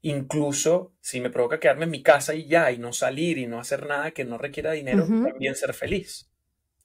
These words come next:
Speaker 1: Entonces yo creo que, que, que el dinero es una cuestión muy subjetiva de cada quien. Creo que es una herramienta espectacular para poder hacer las cosas que tú quieres hacer.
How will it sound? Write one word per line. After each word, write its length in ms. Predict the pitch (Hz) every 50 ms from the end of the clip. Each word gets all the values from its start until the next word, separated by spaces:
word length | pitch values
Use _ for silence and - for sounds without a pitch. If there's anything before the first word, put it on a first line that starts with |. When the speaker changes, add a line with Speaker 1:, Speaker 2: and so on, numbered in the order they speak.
| _ _ _ _ _ _ _ _ _ _
Speaker 1:
Entonces 320 | - - 135 127 156 160 165
yo 100 | 180 175
creo 180 | - 170 165
que, 260 | - 165 160 - - _
que, 260 | - 135 127 - -
que 120 | _ - 131
el 80 | 123
dinero 440 | 123 120 120 120 123 147 151 147 - _
es 120 | 127 - -
una 200 | 139 143 156 156
cuestión 420 | - - - - - 127 117 120 127
muy 140 | 139 143 147
subjetiva 800 | - - 160 151 - - 113 110 110 120 117 120 131 143 151 - _ _ _ _ _ _ _
de 180 | - 127 123 -
cada 240 | - 113 120 123
quien. 380 | 120 135 143 131 123 127 143 - _ _ _ _ _ _ _ _ _ _
Creo 240 | - 127 123 127 127
que 60 | - 127
es 60 | 131
una 140 | 135 135 139
herramienta 760 | 135 - 131 123 131 131 131 131 131 131 123 143 143 139 - _ _ _ _ _ _ _ _ _ _ _
espectacular 880 | - 123 - - 120 - - 120 110 - 120 117 120 117 117 120 123 -
para 200 | 143 131 120 -
poder 240 | - 113 113 - 123
hacer 340 | 123 - 131 127 127 127
las 140 | 135 127 -
cosas 320 | - - 131 - - 131 -
que 60 | -
tú 160 | - - -
quieres 240 | - - 127 131 131
hacer. 380 | 131 127 - 151 139 135 -